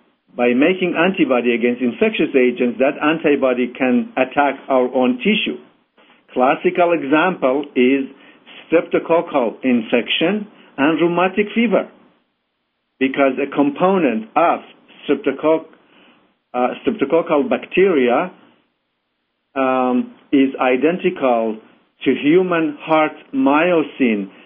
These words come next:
And so we get the infection if we don't take care of it on time.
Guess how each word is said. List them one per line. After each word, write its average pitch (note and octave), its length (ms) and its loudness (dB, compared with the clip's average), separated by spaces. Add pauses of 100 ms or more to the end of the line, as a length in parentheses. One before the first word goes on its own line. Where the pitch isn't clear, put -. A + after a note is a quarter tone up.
And B2 260 0
so D#3 380 2
we C3+ 180 0
get D#3 160 2
the C#3+ 80 0
infection D#3+ 720 -2
if - 160 -2
we B2 80 4
don't D3+ 320 -2 (160)
take F3+ 180 0
care F3+ 240 2
of C3+ 120 0
it A#2+ 100 -2
on A#2+ 160 0
time. B2 460 -2